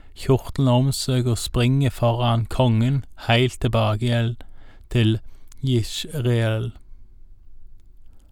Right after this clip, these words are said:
Det kan ved avslutningen av denne historien ifra Karmelfjellet virke som at Elia og kong Akab er vel forlikte. Folket har i alle fall ventet om.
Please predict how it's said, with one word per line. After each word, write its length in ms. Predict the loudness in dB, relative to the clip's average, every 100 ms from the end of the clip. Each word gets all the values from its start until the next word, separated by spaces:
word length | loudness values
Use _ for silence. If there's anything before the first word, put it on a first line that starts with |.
| -20 -20 -20 -20 -20 -20 -20 -20 -20 -20 -20 -20 -6
Det 100 | -4
kan 460 | 2 4 6 6 6
ved 220 | 6 4
avslutningen 840 | 4 4 2 0 -2 0 0 2
av 160 | 2 2
denne 240 | 2 2
historien 720 | 4 2 2 0 2 2 4 2
ifra 400 | 0 -2 -2 -2
Karmelfjellet 1000 | -2 0 2 2 -2 -2 0 0 -4 -8 -12 -18 -12 0
virke 440 | 0 0 0 0
som 160 | 2 2
at 180 | 2 2
Elia 540 | 0 2 0 0 -2 -6 -16 -18 -14 -2
og 100 | 2
kong 240 | 4 4 6
Akab 640 | 6 4 2 2 2 2 -2 -6
er 400 | 0 2 2 0 0
vel 300 | 2 2 0
forlikte. 680 | -4 -4 -4 -8 -8 -10 -12 -16 -20 -18 -16 -16 -16 -18 -14
Folket 520 | 2 4 4 2 2
har 200 | 6 6
i 60 | 6
alle 200 | 6 4
fall 280 | 4 4
ventet 400 | 4 2 0 -4
om. 300 | 0 0 0